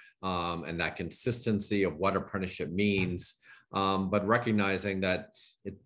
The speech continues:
that a, apprenticeship can look different in the construction industry versus I T,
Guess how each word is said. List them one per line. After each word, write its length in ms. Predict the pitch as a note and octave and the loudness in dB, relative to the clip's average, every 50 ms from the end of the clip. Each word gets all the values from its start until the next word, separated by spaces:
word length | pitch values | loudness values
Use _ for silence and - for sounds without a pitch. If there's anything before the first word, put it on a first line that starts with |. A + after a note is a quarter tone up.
| - A2 | -10 -6
that 540 | F#2+ F#2 F#2+ F#2+ F#2+ F#2+ F2+ F2+ F2 - F#2 | -2 0 0 2 4 4 2 2 0 -2 -4
a, 60 | F#2 - - _ _ - - _ _ - | -8 -10 -12 _ _ -20 -20 _ _ -6
apprenticeship 540 | F#2 F#2 - A#2 A#2 A#2 A2+ A#2+ G#2 - - | -6 -2 2 2 2 2 2 0 -2 -2 -2
can 160 | A2 G#2 G2+ | -2 -2 0
look 180 | G2+ F#2+ - | 0 -2 -2
different 340 | - A2 G2+ - - G#2 G2+ | -2 -2 -2 0 0 0 0
in 80 | G2+ G2 | 0 0
the 80 | G2 | -2
construction 560 | F#2+ G#2+ G2+ G2 - - G#2 G2 - - G2+ G2 | -2 -4 -4 -4 -2 0 0 0 0 -2 -2 -2
industry 540 | G2 G2 F#2 F2 - - G2+ F#2+ F#2 F2 | -2 -2 -2 -4 -2 0 0 0 0 0
versus 380 | F2 F2+ E2+ - - F#2 E2 - | 0 -2 -4 -4 -4 -8 -8 -6
I 180 | - F2 F2 D#2+ | -4 -4 -4 -4
T, 480 | - - F2+ E2+ D#2+ D2+ D2+ C#2+ D2 | -4 -2 -2 0 0 0 -2 -4 -6